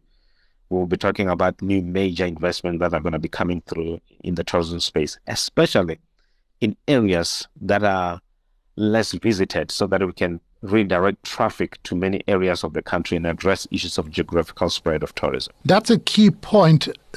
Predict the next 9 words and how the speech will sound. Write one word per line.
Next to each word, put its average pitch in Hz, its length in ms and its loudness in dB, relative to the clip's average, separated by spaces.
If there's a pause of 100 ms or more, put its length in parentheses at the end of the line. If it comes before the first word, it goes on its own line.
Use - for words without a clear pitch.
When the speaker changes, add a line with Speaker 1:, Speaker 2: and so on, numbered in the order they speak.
(240)
Speaker 2:
Talking 277 480 6
about 170 480 6
resorts, 147 920 4
uh, 147 220 0
in 147 180 4
particular, 160 640 4
I've 151 480 4
covered 170 360 6
it 160 180 4